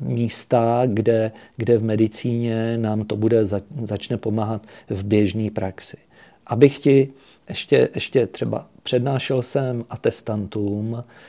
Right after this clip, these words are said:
teď někdy, já nevím, před měsícem v Ostravě.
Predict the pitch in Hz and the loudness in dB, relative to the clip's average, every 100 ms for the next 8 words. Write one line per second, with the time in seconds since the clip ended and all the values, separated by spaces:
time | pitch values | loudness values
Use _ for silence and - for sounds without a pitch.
0 | - - _ - 113 - 113 104 104 104 | -20 -20 _ -4 -4 -6 -6 -4 -4 -2
1 | 107 104 101 92 90 98 95 95 101 95 | -2 0 0 -2 -4 -6 -6 -6 -6 -6
2 | - 110 95 110 104 - 101 113 101 104 | -4 -6 -4 -6 -4 -6 -6 -6 -8 -8
3 | 107 - - 110 98 | -8 -8 -2 -2 -2